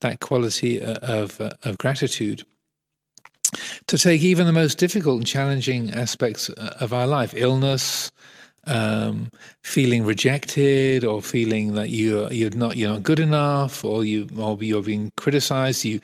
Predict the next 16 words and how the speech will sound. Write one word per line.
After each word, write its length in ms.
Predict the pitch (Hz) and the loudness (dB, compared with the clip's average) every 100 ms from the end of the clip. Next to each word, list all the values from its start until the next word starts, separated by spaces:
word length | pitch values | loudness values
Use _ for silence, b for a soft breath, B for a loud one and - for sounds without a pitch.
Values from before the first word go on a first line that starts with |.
| B B B | B B B
you 100 | - | -2
put 180 | 113 151 | 2 4
your 140 | 135 135 | 4 2
effort 280 | 135 139 | 2 0
into 220 | 123 120 117 | 0 0 -2
a 60 | |
particular 440 | - - 120 117 104 | -2 -4 -2 -2 -4
project 800 | - 147 131 139 127 120 - | 0 0 2 2 0 -4 -4
or 300 | 110 110 110 | -2 0 2
a, 240 | 107 104 110 B B B - | 2 0 -4 B B B -6
a, 220 | 107 104 | -2 -2
uh, 480 | 98 104 107 110 117 - | -2 -4 -4 -4 -6 -4
an, 180 | 113 120 | -2 0
an 400 | 117 123 113 123 | 2 2 2 2
undertaking, 1080 | 131 120 - 131 127 - 127 127 127 120 | 4 0 0 0 0 0 0 0 -2 -2
um, 360 | 113 104 104 | -2 0 -2